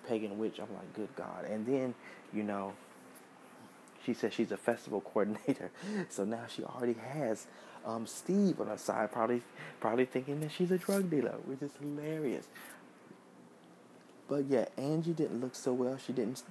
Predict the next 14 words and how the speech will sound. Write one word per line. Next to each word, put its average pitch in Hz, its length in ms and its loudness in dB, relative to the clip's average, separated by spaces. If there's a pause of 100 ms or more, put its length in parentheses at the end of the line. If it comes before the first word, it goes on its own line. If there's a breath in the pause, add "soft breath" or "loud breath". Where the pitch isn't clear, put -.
(140)
do 117 160 2
so - 160 0
well 123 160 4
in 120 60 0
the 120 80 -2
competitions. 117 680 -2 (480 loud breath)
She, 185 360 2 (180)
she 202 80 0
didn't 196 240 4
get 180 200 2
much - 580 -4 (760)
as 117 140 -4
far 123 340 -4
as 98 280 -2